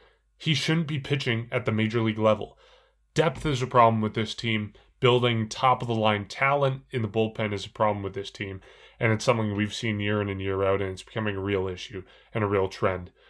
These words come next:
with this ball club. Um, okay, I do want to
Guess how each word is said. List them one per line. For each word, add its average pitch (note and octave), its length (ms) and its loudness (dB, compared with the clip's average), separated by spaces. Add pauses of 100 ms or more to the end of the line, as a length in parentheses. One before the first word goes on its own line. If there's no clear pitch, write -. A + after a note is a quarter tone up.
(140)
with A2 160 0
this G2 160 0
ball F#2 260 -2
club. F2+ 320 -4 (380)
Um, G2+ 600 2 (400)
okay, A#2 240 2
I F#2+ 160 2
do C#3+ 320 4
want E3 240 4
to C#3 340 6